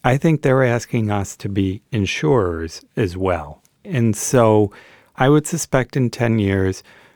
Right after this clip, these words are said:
most insurers will be provider-based or will be some type of, um, consolidation of the two together. And the insurers will be doing the claim payment work, to doing the member processing work, et cetera.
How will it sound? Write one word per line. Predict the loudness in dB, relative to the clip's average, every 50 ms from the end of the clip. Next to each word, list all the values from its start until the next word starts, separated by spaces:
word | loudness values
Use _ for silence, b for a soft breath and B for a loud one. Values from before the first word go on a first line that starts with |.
| b b
most | 0 2 2 2 -2 -4 -4 -2
insurers | -2 -2 -2 0 0 0 2 2 0 0 -2 -4 -8 -10
will | -4 0 0 0 0
be | 0 -2 -4 -4 -4
provider-based | _ _ -6 -4 0 0 0 0 0 -2 -2 -2 -2 -2 -2 -2 -4 -6 -6 -4 -2
or | -2 -2
will | 0 -2 -4 -4
be | -4 -6 -6 -6
some | -6 -4 -2 -2 -2 -2
type | -4 -2 -2 -2 -2 -2 -4 -4
of, | -2 -2 -2 -2 -4 -10 -14 -16 -16 -10
um, | -4 -4 -2 -2 -2 -2 -4 -6 -6 -8 -10 _ _ _ -14
consolidation | -4 -2 -2 -2 -2 -4 -4 -4 -4 -4 -2 -4 -4 -4 -6 -8 -8
of | -8 -4
the | -6 -6
two | -6 -4 -4 -4 -4 -4
together. | -4 -8 -8 -4 -4 -4 -4 -2 -4 -4 -4 -6 B B B B B B B B B B
And | -4 -2 0 2 2 2 2 2 0 -2 -2 -6 B B B B B B B B B B _ -6
the | -4 -2 0 2 2 2
insurers | 2 2 2 2 4 4 4 4 4 2
will | 2 0 2
be | 2 0
doing | 0 2 2 2 2 0
the | -2 -4
claim | -8 -8 -8 -8 -8 -8
payment | -6 -4 -4 -2 -2 -2 -4 -4 -4
work, | -2 0 0 0 -2 -4 _ _ -10
to | -8 -8
doing | -8 -6 -8 -8 -8 -8
the | -8 -6
member | -4 -4 -4 -4 -6 -6
processing | -6 -4 -2 -2 -2 -4 -8 -14 -12 -10 -8 -6 -4
work, | -4 -4 -6 -6 -10 -14
et | -14 -10
cetera. | -6 -6 -6 -6 -4 -2 -2 -2 -2